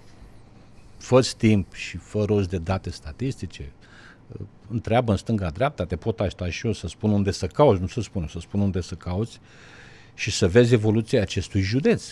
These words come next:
Eu când am venit, de exemplu, uh, președinte de Consiliu, dar în două mii, în Telorman exista o jumătate de comună cu alimentare cu apă și un sfert de comună cu canalizare.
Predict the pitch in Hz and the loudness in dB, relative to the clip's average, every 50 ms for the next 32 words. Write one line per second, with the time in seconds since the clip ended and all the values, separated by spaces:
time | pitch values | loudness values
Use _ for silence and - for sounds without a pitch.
0 | - - - - - - - 92 101 104 123 113 107 101 98 104 107 113 104 107 | -18 -20 -20 -20 -16 -6 -2 0 2 4 6 6 6 6 6 6 4 4 4 2
1 | 95 85 82 104 104 101 - 110 104 95 85 - - - - - - - - - | 0 0 0 -2 -4 -2 -2 -2 -2 -2 -2 -4 -8 -16 -20 -20 -20 -20 -20 -20
2 | - - - - - 92 92 90 85 82 82 82 78 - - - - - - - | -20 -20 -18 -12 -8 -6 -6 -6 -6 -6 -8 -10 -12 -14 -18 -20 -20 -20 -20 -20
3 | - - - - - - - - - - - - - - - - - - - - | -18 -18 -18 -18 -20 -20 -20 -20 -20 -20 -20 -20 -20 -20 -20 -20 -20 -20 -20 -20
4 | - - - - - 101 90 - - 120 120 117 123 117 113 - - 117 110 - | -20 -20 -12 -4 -2 -2 -2 -2 -2 -2 -2 -2 -2 -2 -2 -2 0 0 0 0
5 | - 135 104 98 90 92 90 90 87 85 98 98 98 95 90 87 87 90 107 143 | 0 -2 0 0 0 0 0 -2 0 2 2 4 4 4 4 2 2 0 0 -2
6 | 156 - - - - - - - - - - - - - 101 101 - 113 113 131 | -4 -6 -10 -20 -20 -20 -20 -20 -20 -20 -20 -18 -8 -2 -2 0 2 2 2 2
7 | 127 131 123 113 104 98 95 92 92 - - 120 113 104 - - - - 120 123 | 2 2 2 2 2 2 0 -2 -4 -2 0 0 0 0 -2 -6 -2 2 4 4
8 | 127 123 117 107 - - - - - 104 98 98 113 104 107 104 - - 127 123 | 6 4 4 2 -2 -6 -18 -10 -6 -2 0 2 4 4 4 4 6 8 6 6
9 | - 120 101 104 98 - 101 101 107 104 101 98 - 98 92 90 90 87 85 - | 6 4 2 2 2 2 2 2 4 2 2 0 0 -2 -2 0 -2 -4 -4 -2
10 | 90 90 95 87 - - 85 80 80 - 120 117 - - - 120 117 107 98 - | -2 -2 -4 -4 -6 -6 -6 -4 -4 -2 -2 -2 0 0 2 4 4 4 2 2
11 | - 123 120 117 120 104 - 104 113 123 127 123 113 - - 120 113 - 117 117 | 0 0 0 0 -2 -2 -2 -2 -2 0 -2 -2 -4 -6 -6 -8 -4 -2 -2 0
12 | 110 107 107 104 101 104 90 78 | 0 0 0 -2 -2 -2 -2 -4